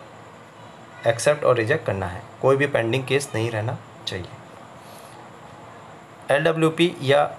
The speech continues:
leave apply करने के लिए staff एचआरएमएस पे आके, attendance पे click करके, leave section पे आके apply leave के माध्यम से leave लगा सकता है अगर उसके पास में छुट्टियां हैं तो,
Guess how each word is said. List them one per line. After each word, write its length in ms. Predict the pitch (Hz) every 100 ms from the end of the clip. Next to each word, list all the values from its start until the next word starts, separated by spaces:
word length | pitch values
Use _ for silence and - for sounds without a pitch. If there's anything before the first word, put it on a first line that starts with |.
| - - -
leave 260 | 123 135 156
apply 260 | 131 127 120
करने 280 | 117 113
के 120 | 113 113
लिए 340 | 110 123 120
staff 320 | - 113 117
एचआरएमएस 520 | - 113 110 117 117
पे 180 | - 113 -
आके, 320 | 101 101 143 160 - - - - - -
attendance 500 | 113 120 120 131 127
पे 140 | 117
click 300 | 110 113 117
करके, 360 | - 123 147 156 - - -
leave 340 | 110 127 139 -
section 420 | - 117 - 120 113
पे 140 | 113
आके 340 | 113 110 151 160 - 113
apply 320 | 113 123 131
leave 260 | 120 120 -
के 80 | 120
माध्यम 400 | 101 98 117 117
से 220 | 147 160 - - - - - - - 107
leave 240 | 117 151
लगा 200 | 120 101
सकता 320 | - - -
है 120 | 120
अगर 240 | - 113 120
उसके 220 | 110 110
पास 300 | 104 104 107
में 80 | 113
छुट्टियां 380 | 110 107 - 120
हैं 180 | 107 101
तो, 140 | 101